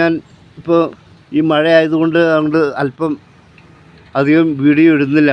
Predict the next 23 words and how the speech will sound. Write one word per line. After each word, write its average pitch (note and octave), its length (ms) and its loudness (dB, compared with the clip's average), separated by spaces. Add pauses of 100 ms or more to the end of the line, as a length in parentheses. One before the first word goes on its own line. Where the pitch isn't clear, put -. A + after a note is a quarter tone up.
മുട്ടത്തോടിനെ A2+ 580 -6
പറ്റി. G2+ 220 -12 (580)
ഇപ്പോൾ C#3 180 -4 (160)
ഒരു C#3 160 -2
മാസം D3+ 240 -2
കൂടെ D#3 180 -2
കഴിഞ്ഞാൽ D3+ 320 0 (100)
ഇനി D3 140 0 (100)
മുട്ടത്തോട്, C#3+ 460 -2 (560)
മുട്ടത്തോട് C3 440 -4
ഇരിപ്പുണ്ട്. G3 420 -2
ഇപ്പോൾ E3 160 -2 (120)
ആവശ്യക്കാരുണ്ടെങ്കിൽ D#3+ 880 -2
കൊടുക്കാം, D3 300 -4 (560)
കൊ-, D3+ 280 -2
ആവശ്യ-, D3 340 -6
പറഞ്ഞാൽ C#3+ 380 -2
മതി. C3+ 160 -6 (2250)
അപ്പോൾ B2+ 240 -4
നിങ്ങൾക്ക് C#3+ 380 0
വീഡിയോ D3+ 300 2
ഇഷ്ടപ്പെട്ടാൽ C#3 480 -4 (100)
തീർച്ചയായിട്ടും C3+ 560 -2